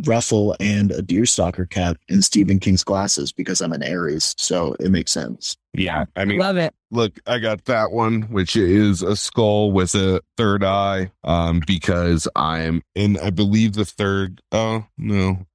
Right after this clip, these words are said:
Speaker 2: Oh, the eyes on the skull look like a galaxy.
Speaker 3: Mm-hmm.
Speaker 2: Um, that's because my son's, uh, a Gemini. So
Speaker 3: Yeah, yeah.
Speaker 1: There you go.
Speaker 2: there you go. Yeah,
Speaker 3: Okay,
Speaker 2: interesting, right?
Speaker 3: moving on.
Speaker 2: Sorry. Anyways, uh, I'm looking forward to seeing Mister Vega. Looks like he's a,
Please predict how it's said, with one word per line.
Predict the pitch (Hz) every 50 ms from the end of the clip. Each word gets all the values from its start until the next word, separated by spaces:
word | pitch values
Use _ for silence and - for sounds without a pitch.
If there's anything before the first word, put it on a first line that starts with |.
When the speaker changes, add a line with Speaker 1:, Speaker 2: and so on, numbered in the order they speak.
| _ -
Speaker 2:
Oh, | 120 127 120 110
the | 98 85 82 92 101 - -
eyes | 95 104 107 110 107 107 87
on | 107 101 98
the | 95 87
skull | - - - - - 113 104 101 95 90 87 82
look | 85 90 87 -
like | 90 82 76
a | 73
galaxy. | 69 67 82 82 87 85 80 80 - - - 76 69 71 - - _ -
Speaker 3:
Mm-hmm. | 170 165 160 147 139 104
Speaker 2:
Um, | 76 78 78 76 73 76 73 69 - _ -
that's | - 82 85 -
because | 98 92 - 87 73 -
my | 69 65
son's, | 69 - - 76 73 71 67 67 65 64 - - - _
uh, | - 60 64 50 50 52 50 50 50 _ _
a | - 67
Gemini. | 71 76 65 58 58 55 53 50 50 - -
So | - - 165
Speaker 3:
Yeah, | 160 135 131 143 143 - _
yeah. | - 135 131 139 - - _ _ -
Speaker 1:
There | 107 110
you | 101 90
go. | - - 73 -
Speaker 2:
there | 73 73
you | 73
go. | 69 73 67 67
Yeah, | 90 90 78 62 -
Speaker 3:
Okay, | - - - -
Speaker 2:
interesting, | 92 92 87 80 76 139 - - 76 71
right? | 71 73 87
Speaker 3:
moving | - 202 202 196
on. | 190 175 160 165 - _ _
Speaker 2:
Sorry. | - - 156 127 117 107 95 85 -
Anyways, | - 123 127 120 110 101 95 90 -
uh, | - 67 90 98 95 92 87 - - _ - - - - - - - - _ _
I'm | - 151 160 165
looking | 165 156 123 139
forward | 123 147 147 139
to | -
seeing | - 147 135
Mister | 135 131 - -
Vega. | 120 123 123 120 120 123
Looks | 117 135 135 - -
like | 151 135 117
he's | - - 131 127 110 120
a, | 127 117 110 107 101 95 87